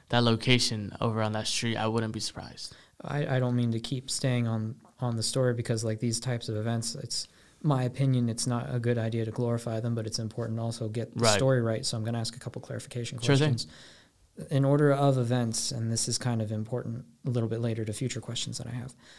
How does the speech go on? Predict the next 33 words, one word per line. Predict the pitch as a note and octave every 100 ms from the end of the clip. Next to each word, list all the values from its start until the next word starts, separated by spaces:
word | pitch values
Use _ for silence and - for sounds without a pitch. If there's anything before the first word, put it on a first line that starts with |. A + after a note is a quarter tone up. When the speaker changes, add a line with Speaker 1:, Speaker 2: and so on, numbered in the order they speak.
| - _ _ -
Speaker 2:
um, | A#2 A2 G#2+ G#2+ - - _ _ _ _ _
you | C#3+ B2
have | A2+ A#2 A#2
essentially | A2 B2+ B2 B2+ A#2+ A2+ A2 A2+ - _ -
gang | C3 A#2+ B2 C3 D3 -
and | A#2+ A#2
then | A2 G#2+
guy, | A#2 G#2 G#2 - _ _
right? | A2+ A2+ -
Speaker 1:
Uh-huh. | A2+ A#2 B2+
Speaker 2:
You | B2+ A2+
have | A2
the | A2
person | B2+ - A#2+
who's | A#2
fleeing. | - B2+ A2+ A2+ B2+
I | A2+
don't | A2
know | A2+ A2
the | G#2+
reason. | A#2 A#2 A#2 A#2 A#2
It's, | - - _ -
I | G#2 - -
don't | A#2 A2
expect | G#2 A#2
Speaker 1:
I | B2
don't | B2
Speaker 2:
you |
to | A2 C3
Speaker 1:
even | C3+
either, | C#3
Speaker 2:
either. | C3+
Speaker 1:
yeah. | G#2